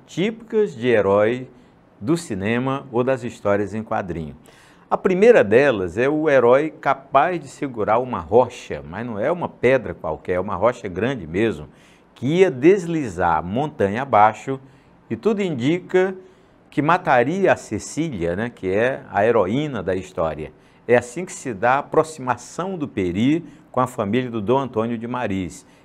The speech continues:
Ele é capaz de segurar aquela rocha, o autor não exagera muito, segurá-la por algum tempo até que a Cecília esteja protegida e pronto, ali, em sinal de agradecimento, o Dom Antônio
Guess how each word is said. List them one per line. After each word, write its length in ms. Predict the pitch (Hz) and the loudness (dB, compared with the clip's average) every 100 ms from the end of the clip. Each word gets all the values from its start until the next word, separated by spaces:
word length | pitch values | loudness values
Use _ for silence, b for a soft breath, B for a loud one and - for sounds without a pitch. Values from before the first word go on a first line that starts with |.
| _ | _
Ele 140 | 113 123 | 0 0
é 40 | |
capaz 340 | 120 104 127 | 0 0 0
de 60 | 120 | 0
segurar 580 | - - 165 160 92 92 | -10 -8 -2 2 4 2
aquela 300 | 85 104 156 | 0 -4 -2
rocha, 360 | 107 123 - - b b - | 2 2 0 -16 b b 2
o 60 | |
autor 260 | 165 131 120 | 2 2 2
não 140 | 123 | 2
exagera 480 | 117 107 90 95 117 | 0 -2 0 0 0
muito, 420 | 147 110 151 - b b b | -2 -6 -6 -14 b b b
segurá-la 720 | - 135 131 131 113 156 175 | -4 -2 0 2 4 4 2
por 160 | - 110 | -2 0
algum 300 | 98 110 156 | 0 -2 -10
tempo 420 | - 123 175 - | -6 -6 -6 -10
até 220 | 98 120 | -8 -8
que 100 | 120 | -8
a 60 | - | -12
Cecília 720 | - 95 - 135 143 87 76 b b b - | -12 -12 -8 -8 -6 -6 -8 b b b -12
esteja 460 | 104 - 117 95 | -8 -2 -2 -2
protegida 1040 | - - 165 - 101 80 110 165 104 87 80 b b b _ | -6 -4 -4 -4 -6 -6 -4 -4 -2 -4 -6 b b b _
e 80 | 170 | -4
pronto, 460 | - 123 127 123 - _ - | 4 4 4 -6 -20 _ 0
ali, 560 | 139 139 135 160 - - | 2 4 2 0 -4 -6
em 100 | 160 | -4
sinal 640 | 180 - 151 143 156 202 202 | -4 -6 -8 -2 2 4 2
de 120 | 147 | 2
agradecimento, 1000 | 117 110 113 110 95 98 104 101 113 113 B B - | 0 0 0 -6 -6 -4 -4 -4 -6 -6 B B -8
o 80 | |
Dom 160 | 101 131 | 0 0
Antônio 600 | 123 - 104 104 110 113 | 0 -2 -4 -2 -6 -10